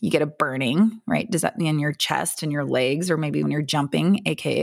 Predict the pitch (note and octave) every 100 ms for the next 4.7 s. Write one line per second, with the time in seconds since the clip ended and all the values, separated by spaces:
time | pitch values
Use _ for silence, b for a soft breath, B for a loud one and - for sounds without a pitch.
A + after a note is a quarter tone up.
0 | - D3+ C#3+ - E3 D#3+ - E3 F3 G#3
1 | A#3+ - G3 D3+ D#3 - - E3+ - D3+
2 | - - A#3+ - _ _ B B B B
3 | G#3 F3+ F#3 F3+ F#3+ A3+ G#3 G#3+ F#3+ G3+
4 | F4 G4 - G#3 E3 -